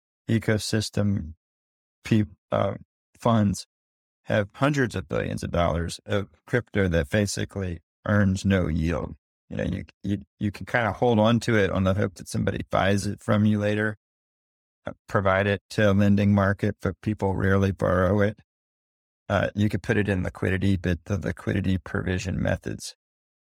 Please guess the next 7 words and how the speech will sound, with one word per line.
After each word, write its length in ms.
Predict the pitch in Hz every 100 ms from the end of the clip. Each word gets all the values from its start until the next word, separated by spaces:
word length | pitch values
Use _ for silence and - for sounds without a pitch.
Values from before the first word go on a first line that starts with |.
| _
all 200 | 87 98
turned 360 | 98 - 95 87
out 160 | 85 -
to 100 | -
be 240 | - 90 95
unprofitable. 920 | 92 - - 101 117 110 - - 95 _ _ _ _ _ _ _ _ _
Uh, 300 | 104 98 87